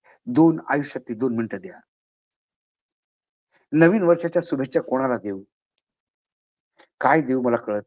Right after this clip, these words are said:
नाही. ज्यांना नवीन वर्षाच्या शुभेच्छा द्या, त्यांना नवीन वर्ष आणि जुनं वर्ष काय आहे हे कळतच नाहीये. कारण त्यांना प्रत्येक येणारा नवीन क्षण,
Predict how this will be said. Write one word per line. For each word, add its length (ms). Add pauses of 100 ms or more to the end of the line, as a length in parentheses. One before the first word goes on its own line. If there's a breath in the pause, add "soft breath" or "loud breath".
नाही. 120 (2250)
ज्यांना 280
नवीन 280
वर्षाच्या 380
शुभेच्छा 420
द्या, 200 (260 loud breath)
त्यांना 180
नवीन 340
वर्ष 260
आणि 220
जुनं 300
वर्ष 180 (140)
काय 240
आहे 120
हे 100 (100)
कळतच 420
नाहीये. 400 (960)
कारण 260
त्यांना 260
प्रत्येक 420
येणारा 260
नवीन 400
क्षण, 400